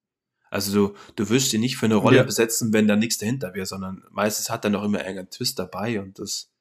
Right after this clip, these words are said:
Speaker 1: das ist, glaub ich, mittlerweile so seine Schublade geworden, wo er drin steckt, so wie Michelle Rodriguez immer in Michelle Rodriguez Schublade drin steckt, steckt er jetzt wahrscheinlich in so einer,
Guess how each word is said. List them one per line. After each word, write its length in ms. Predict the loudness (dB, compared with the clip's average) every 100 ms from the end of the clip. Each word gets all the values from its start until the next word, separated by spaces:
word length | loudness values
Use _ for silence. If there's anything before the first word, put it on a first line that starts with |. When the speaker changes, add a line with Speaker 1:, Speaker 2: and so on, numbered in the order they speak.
| _ _ _
Speaker 1:
das 140 | -4
ist, 100 | -2
glaub 140 | 4 4
ich, 80 | 6
mittlerweile 340 | 4 4 4
so 100 | 2
seine 220 | 2 2
Schublade 460 | 0 -4 0 2 2
geworden, 400 | 0 -2 -4 -2
wo 120 | -4
er 40 |
drin 160 | -4 -8
steckt, 320 | -8 -10 -10
so 100 | -4
wie 200 | -2 -2
Michelle 340 | -2 -2 2 2
Rodriguez 460 | 2 2 0 0
immer 220 | -2 -4
in 80 | -2
Michelle 300 | -2 0 0
Rodriguez 360 | -2 -4 -4 -4
Schublade 340 | -6 -8 -10
drin 140 | -10 -10
steckt, 260 | -8 -8
steckt 260 | -6 -8 -4
er 100 | -4
jetzt 180 | -4 -4
wahrscheinlich 400 | -4 -2 -4 -4
in 80 |
so 100 | -8
einer, 260 | -6 -6 -8